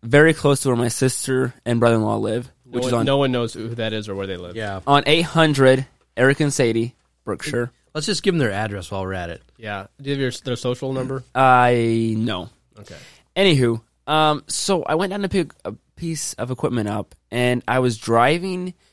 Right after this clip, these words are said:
Speaker 1: towards eight hundred. I think that's the road, eight hundred. And, um, I had to take, I had, so I was on, I was, I was driving north, and I had to turn right
Speaker 2: So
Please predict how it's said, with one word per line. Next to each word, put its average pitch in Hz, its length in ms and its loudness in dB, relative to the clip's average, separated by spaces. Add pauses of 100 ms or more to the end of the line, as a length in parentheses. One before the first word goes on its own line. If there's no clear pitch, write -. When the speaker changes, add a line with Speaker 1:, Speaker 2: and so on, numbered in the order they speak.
(260)
Speaker 1:
towards 151 800 0
eight 127 180 0
hundred. 110 440 -8 (220)
I 127 40 -10
think 147 120 -6
that's 127 160 -8
the 113 80 -10
road, 101 240 -12 (240)
eight 113 100 -12
hundred. 98 320 -14 (1000)
And, 147 500 0 (220)
um, 135 420 0 (360)
I - 60 2
had 202 180 -4
to 208 80 -2
take, 180 420 -4 (160)
I - 60 -8
had, 160 200 -4
so 165 100 -2
I 151 60 4
was 147 80 0
on, 139 300 -2
I - 40 -4
was, 135 120 0
I - 140 -2
was 123 120 -4
driving 165 280 0
north, 117 380 -6 (500)
and 135 100 -2
I 143 80 2
had 147 200 2
to - 60 -10
turn 131 300 0
right 127 600 -2
Speaker 2:
So - 120 -10